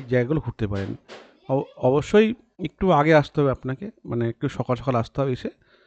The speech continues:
আপনি যে অ্যাকচুয়াল যে ফিলিংসটা সুন্দরবনের, সেটা আপনি এখানে পাবেন, অবশ্যই পাবেন, একটু হান্ড্রেড পার্সেন্ট শিওর। সেক্ষেত্রে আপনাকে আগে আসতে হবে এখানে,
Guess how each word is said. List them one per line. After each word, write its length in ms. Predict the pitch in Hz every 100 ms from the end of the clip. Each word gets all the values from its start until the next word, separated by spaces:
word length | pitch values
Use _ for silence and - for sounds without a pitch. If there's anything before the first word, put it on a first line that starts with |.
| _
আপনি 300 | - - 139
যে 380 | 120 151 156 156 - _ _
অ্যাকচুয়াল 440 | - - - 220 208
যে 180 | 208 202
ফিলিংসটা 500 | - 170 180 - 170
সুন্দরবনের, 560 | 156 143 123 151 208 - _ _
সেটা 240 | - 135
আপনি 180 | 123 170
এখানে 180 | 127 131
পাবেন, 340 | - 80 82 - -
অবশ্যই 340 | 113 143 -
পাবেন, 320 | 180 98 92 -
একটু 200 | 110 113
হান্ড্রেড 280 | 107 117
পার্সেন্ট 260 | 117 131 123
শিওর। 240 | - 87 - - - - _
সেক্ষেত্রে 440 | - 165 180 190 175
আপনাকে 380 | - 180 214
আগে 280 | 262 117 131
আসতে 260 | 113 - 110
হবে 160 | 101
এখানে, 280 | 92 92 101